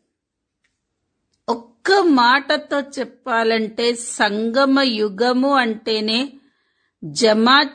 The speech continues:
చేసుకునే యుగం. ఎంత జమ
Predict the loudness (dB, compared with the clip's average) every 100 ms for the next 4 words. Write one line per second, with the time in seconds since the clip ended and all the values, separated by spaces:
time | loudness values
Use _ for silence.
0 | -6 -2 -2 -4 -10 -6 -4 -4 -6 -10
1 | -14 -18 _ _ _ _ _ _ _ _
2 | _ _ _ _ _ _ -2 0 2 0
3 | -4 0 2 2 0 -2 0 2 0